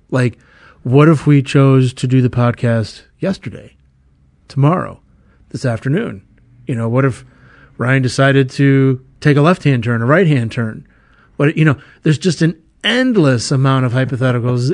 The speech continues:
and our God is unlimited in his knowledge and knows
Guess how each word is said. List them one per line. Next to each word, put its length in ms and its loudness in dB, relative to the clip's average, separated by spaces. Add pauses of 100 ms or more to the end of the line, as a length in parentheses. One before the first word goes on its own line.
and 500 2
our 300 2
God 640 0 (380)
is 220 -2
unlimited 840 0
in 140 2
his 220 -2
knowledge 520 0
and 300 -2
knows 560 2